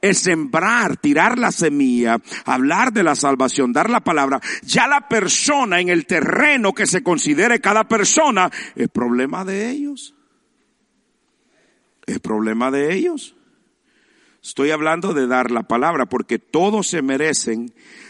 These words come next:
de que se le predique. Toda persona se merece que se le dé la palabra. Amén. El plan de salvación.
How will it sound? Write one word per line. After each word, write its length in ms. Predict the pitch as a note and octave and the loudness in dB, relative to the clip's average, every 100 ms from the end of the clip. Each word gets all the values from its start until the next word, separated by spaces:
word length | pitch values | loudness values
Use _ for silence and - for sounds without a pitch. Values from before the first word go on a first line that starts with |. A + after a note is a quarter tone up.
| - | -6
de 160 | B2 | -4
que 160 | A#2+ B2+ | 0 -2
se 200 | - A#2+ | 0 0
le 120 | A2+ | -2
predique. 680 | - A2 G2+ A#2 - - - _ _ _ _ _ _ _ - - - _ | -2 -4 -2 -4 -4 -14 -14 _ _ _ _ _ _ _ -20 -20 -20 _
Toda 280 | C#3+ F3+ A3+ | 0 2 0
persona 640 | - E3+ D3 - F3 D#3+ | -2 -2 0 0 0 0
se 200 | - D3 | 0 0
merece 420 | A#2+ B2+ C#3+ - F#3 | 0 2 2 0 -2
que 140 | D3+ | -4
se 160 | - A#2 | -2 0
le 100 | A2 | 2
dé 100 | A2+ | 2
la 120 | A2 | 0
palabra. 580 | - G#3+ F3 A#2 - - | 0 2 2 -2 -8 -14
Amén. 400 | F#2+ A#2 D#3+ F#3 _ _ _ _ _ _ - _ _ _ _ _ | -4 0 0 -2 _ _ _ _ _ _ -20 _ _ _ _ _
El 160 | - A#2 | -6 -2
plan 300 | B2 B2 A#2+ | 0 0 2
de 100 | A#2 | 0
salvación. 760 | A#2+ A#2 A#2+ - G#3 G3 G#2+ | 0 0 0 -2 -2 -2 -4